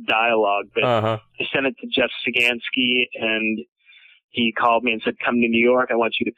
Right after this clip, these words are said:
Speaker 1: pitch a romantic comedy for television." And he forwarded that script to the producers of Dawson's Creek, and that's how I got my first job, and it's how I got Cupid on the air.
Speaker 2: Wow.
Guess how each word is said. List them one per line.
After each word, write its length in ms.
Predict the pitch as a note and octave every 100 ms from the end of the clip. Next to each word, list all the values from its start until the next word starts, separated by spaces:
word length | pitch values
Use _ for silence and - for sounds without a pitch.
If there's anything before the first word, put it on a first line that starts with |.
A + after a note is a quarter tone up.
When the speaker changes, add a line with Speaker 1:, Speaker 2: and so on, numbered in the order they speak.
| -
Speaker 1:
pitch 160 | B2 - - - _ C3
a 20 |
romantic 400 | A#2+ A#2+ A2+ A2
comedy 280 | B2+ B2+ A#2+
for 80 | - -
television." 600 | D#3+ D#3+ D3+ C3+ C#3 C3+ B2+ - - - - -
And 480 | B2 B2 A#2+ A#2+ A#2
he 320 | C3+ A#2+ A#2 -
forwarded 400 | C3+ B2 A#2 A2
that 160 | A2 - -
script 260 | - A#2 - -
to 100 | B2 A2+
the 100 | A2+ A2
producers 460 | - A#2+ G#2+ A#2 A2
of 160 | G#2+
Dawson's 440 | A2+ A2 - G#2+ G#2
Creek, 300 | - D#3 B2 G#2+
and 100 | G#2+
that's 160 | G#2 - - -
how 240 | - A2+
I 80 | G#2+
got 160 | G#2 G2+
my 100 | G2+ -
first 200 | G#2 -
job, 380 | - A2+ G#2+ G#2+
and 100 | G2
it's 140 | F#2+ G2 -
how 120 | A#2 G#2+
I 60 |
got 160 | G#2 G2 _ _ -
Cupid 240 | D3 B2 G#2
on 160 | G2+
the 120 | G2 G2
air. 220 | F2+ F2+ - _ - _ F#2+
Speaker 2:
Wow. 500 | F#2 F#2 E2+ E2+ F2+